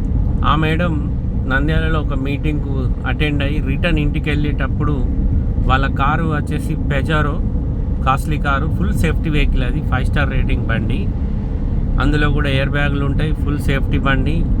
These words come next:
ఎట్లాంటి పరిస్థితులైనా కంట్రోల్ అవుతుంది. రోడ్డు మీద రైతులు, ఆ, వాళ్ళకు సంబంధించిన వరి ధాన్యాలు ఏవో రోడ్డు మీద ఎండ-, ఎండేసుకున్నప్పుడు డ్రైవర్ అబ్జర్వ్ చేయక ఆ స్పీడ్ మీద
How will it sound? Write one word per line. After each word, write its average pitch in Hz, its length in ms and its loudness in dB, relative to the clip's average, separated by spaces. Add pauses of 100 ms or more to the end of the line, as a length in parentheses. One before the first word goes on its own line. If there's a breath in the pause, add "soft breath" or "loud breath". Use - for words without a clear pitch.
(160)
ఎట్లాంటి 156 380 2
పరిస్థితులైనా 135 680 2
కంట్రోల్ 131 400 2
అవుతుంది. 123 380 0 (880)
రోడ్డు 196 260 4
మీద 185 220 4
రైతులు, 165 880 2 (840)
ఆ, - 400 2 (500)
వాళ్ళకు 131 240 2
సంబంధించిన 147 760 0 (140)
వరి 131 240 0
ధాన్యాలు 139 500 2
ఏవో 123 220 0 (380)
రోడ్డు 143 220 0
మీద 151 140 0
ఎండ-, 131 340 0
ఎండేసుకున్నప్పుడు 135 1000 0 (520)
డ్రైవర్ 156 340 2
అబ్జర్వ్ 160 340 2
చేయక 143 300 0
ఆ 131 340 2
స్పీడ్ 160 360 2
మీద 156 200 2